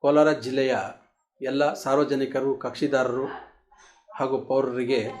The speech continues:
ಈ ಮೂಲಕ, ಆ, ಜಿಲ್ಲಾ ಕಾನೂನು ಸೇವೆಗಳ ಪ್ರಾಧಿಕಾರದ ವತಿಯಿಂದ ಮನವಿ ಮಾಡಿಕೊಳ್ಳುವುದೇನೆಂದರೆ,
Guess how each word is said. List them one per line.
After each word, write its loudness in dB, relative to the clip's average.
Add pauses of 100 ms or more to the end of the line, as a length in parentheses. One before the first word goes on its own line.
(120)
ಈ 0
ಮೂಲಕ, 2 (800)
ಆ, -4 (100)
ಜಿಲ್ಲಾ 2
ಕಾನೂನು 0
ಸೇವೆಗಳ 0
ಪ್ರಾಧಿಕಾರದ -2 (580)
ವತಿಯಿಂದ -4
ಮನವಿ 0
ಮಾಡಿಕೊಳ್ಳುವುದೇನೆಂದರೆ, 0